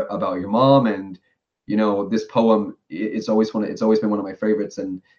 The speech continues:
it really, it, it describes the feeling of loss so beautifully. And I hope that, like, it helps you find peace and stuff." And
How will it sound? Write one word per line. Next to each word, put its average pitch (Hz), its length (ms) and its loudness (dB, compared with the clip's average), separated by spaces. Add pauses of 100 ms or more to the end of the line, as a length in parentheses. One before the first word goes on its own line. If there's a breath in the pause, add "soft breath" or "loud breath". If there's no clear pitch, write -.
(100)
it 110 180 -4
really, 107 440 2
it, 104 280 -6 (120)
it 110 100 -8
describes 107 680 -2
the - 120 -16
feeling 104 320 -4
of 92 100 -10
loss 101 460 -4
so 101 420 -4
beautifully. 95 800 -4
And 104 100 -10
I 104 80 -6
hope 101 360 -6
that, 95 200 -6
like, 95 260 -10
it - 260 -14
helps - 420 -8
you 95 200 -12
find 90 300 -12
peace - 520 -12
and - 140 -16
stuff." - 360 -14
And - 220 -10